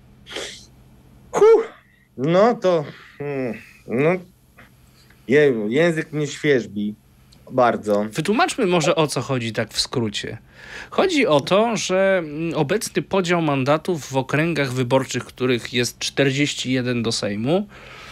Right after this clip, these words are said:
Speaker 2: e, był ustalany na podstawie liczby mieszkańców z dwa tysiące jedenastego roku.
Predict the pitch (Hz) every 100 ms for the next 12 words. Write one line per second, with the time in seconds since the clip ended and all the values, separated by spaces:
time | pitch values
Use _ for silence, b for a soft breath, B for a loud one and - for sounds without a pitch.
0 | B - - 143 139 139 139 - - 135
1 | 220 240 214 - 143 135 131 156 156 -
2 | 139 139 135 - 175 175 165 160 185 156
3 | 156 147 135 - 147 156 190 151 120 135
4 | 190 196 - 160 165 - 180 185 135 143
5 | 156 160 151 160 151 160 180 - -